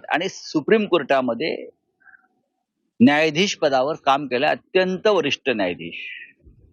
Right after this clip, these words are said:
तर ते म्हणतायत की आमची न्यायव्यवस्था अगदी सुप्रीम कोर्टपासून ही सरकारच्या दबावाखाली आणि त्यानुसार निर्णय घेते.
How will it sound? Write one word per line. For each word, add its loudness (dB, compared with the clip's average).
तर 0
ते 4
म्हणतायत 0
की 4
आमची 4
न्यायव्यवस्था 0
अगदी -4
सुप्रीम 2
कोर्टपासून -2
ही 6
सरकारच्या 0
दबावाखाली 2
आणि -4
त्यानुसार 0
निर्णय 2
घेते. -8